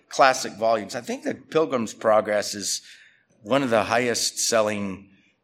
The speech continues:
uh, English, uh, pieces of literature in the history of the world. Here's what he says about Isaiah fifty-six. "It follows from hence that the Sabbath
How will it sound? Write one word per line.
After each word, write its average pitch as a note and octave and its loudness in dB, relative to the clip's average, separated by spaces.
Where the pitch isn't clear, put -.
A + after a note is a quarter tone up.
uh, F#2 -8
English, C3+ -2
uh, F2 -12
pieces A2 -6
of F#2 -8
literature A2 0
in F#2 -8
the F#2 -8
history G#2+ -6
of E2 -12
the F2 -16
world. G#2 -6
Here's A3+ 0
what E3 4
he D3+ 4
says F#2+ -4
about A2+ 2
Isaiah A#2 -2
fifty-six. - -8
"It - -6
follows F#3 6
from F#3+ -4
hence - -2
that C3+ -6
the C#3 -6
Sabbath E3 4